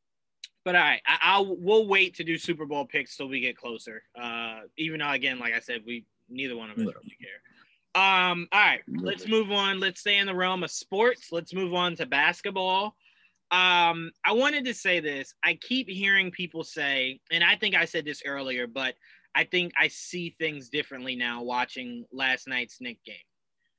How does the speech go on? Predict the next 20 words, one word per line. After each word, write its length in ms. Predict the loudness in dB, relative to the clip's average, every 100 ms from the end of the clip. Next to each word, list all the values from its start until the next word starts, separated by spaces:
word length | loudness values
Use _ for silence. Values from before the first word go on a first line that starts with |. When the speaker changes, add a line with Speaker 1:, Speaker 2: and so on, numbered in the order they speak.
| _ _ 2
Speaker 1:
Everyone 400 | 2 4 2 2
Speaker 2:
Okay. 80 | -2
Speaker 1:
keeps 240 | -10 -10
screaming 420 | -2 0 0 -2
for 180 | -4 -6
Emmanuel 500 | -2 0 0 -2 -4
Quickley 420 | -2 -4 -2 -6
to 80 | -8
be 240 | -6 -4 -4
our 120 | -6
starter, 480 | -8 -8 -10 -10 -10
right? 280 | -2 0 -2 _ _ _ 0
Speaker 2:
Mm-hmm. 380 | 2 4 4 4 2
Speaker 1:
Here's 300 | 4 4 2
why 480 | 2 4 6 4 2
that's 280 | 0 -2 -4
not 280 | -4 -2 -2
a 60 | -6
smart 360 | -10 -8 -4
idea. 320 | -4 -6 -12